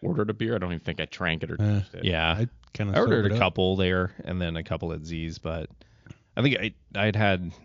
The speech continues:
Speaker 3: I go in cycles. It's weird. And I think we've kind of figured out, like, I go through little spouts of, like,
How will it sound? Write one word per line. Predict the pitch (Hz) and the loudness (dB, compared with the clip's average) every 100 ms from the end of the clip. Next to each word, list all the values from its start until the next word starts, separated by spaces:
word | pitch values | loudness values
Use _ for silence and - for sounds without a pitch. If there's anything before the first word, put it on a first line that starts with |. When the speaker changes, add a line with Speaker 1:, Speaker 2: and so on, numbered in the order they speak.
| - _ | -20 _
Speaker 3:
I | 98 92 | -4 2
go | 113 120 | 4 4
in | 82 | 0
cycles. | - 90 92 82 | -2 -2 -2 -4
It's | 80 - | -6 -4
weird. | 85 80 85 | -4 -4 -4
And | 82 | -6
I | |
think | 82 92 | -4 -4
we've | 87 82 | -6 -6
kind | 87 85 | -6 -6
of | - | -6
figured | 87 82 82 | -6 -4 -6
out, | 82 82 | -8 -6
like, | 82 - 87 | -8 -6 -4
I | |
go | 90 | -2
through | 85 - 87 87 85 _ - - - _ 110 | -2 -4 -2 -4 -6 _ -20 -20 -20 _ 0
little | 98 85 | 0 -2
spouts | - 87 82 - | -4 -4 -4 -6
of, | 78 | -8
like, | 78 | -10